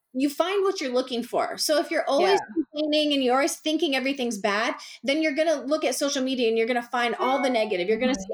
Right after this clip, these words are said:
Speaker 1: all the bad news. But when you're putting out good or you're looking for good,
Speaker 2: Yeah.
Speaker 1: then that's what you see. You find what you're looking for.
Speaker 2: My mom was here this week and we were just talking about this too. And she's like, a lot,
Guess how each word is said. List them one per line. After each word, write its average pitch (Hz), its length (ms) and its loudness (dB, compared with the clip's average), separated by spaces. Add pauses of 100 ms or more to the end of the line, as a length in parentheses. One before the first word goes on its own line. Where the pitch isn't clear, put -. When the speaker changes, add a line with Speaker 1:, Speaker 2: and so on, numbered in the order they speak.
(140)
Speaker 1:
all 269 80 0
the 262 120 0
bad 226 340 0
news. 190 340 -2
But 214 160 0
when 277 140 2
you're 277 160 0
putting 349 300 0
out 226 260 0
good 294 420 2
or 269 160 0
you're 262 280 -4
looking 302 420 -2
for 220 220 -2
good, 226 600 2
Speaker 2:
Yeah. 175 280 0 (220)
Speaker 1:
then 349 160 4
that's 330 280 0
what 330 180 -6
you 285 80 -8
see. 302 360 -2
You 185 140 -4
find 285 400 -2
what 247 100 -4
you're 220 140 2
looking 226 280 -2
for. - 180 -12 (360)
Speaker 2:
My 262 260 2
mom 262 380 -2
was 214 180 -6
here 214 160 -8
this 226 160 -14
week 233 160 -6
and 185 100 -4
we 185 80 -4
were 196 100 0
just 190 200 -4
talking 180 600 -8 (140)
about 185 340 -2
this 180 220 -8
too. 226 340 -2
And 185 160 -8
she's 202 260 -8
like, 190 140 -2
a 185 80 0
lot, 185 160 -4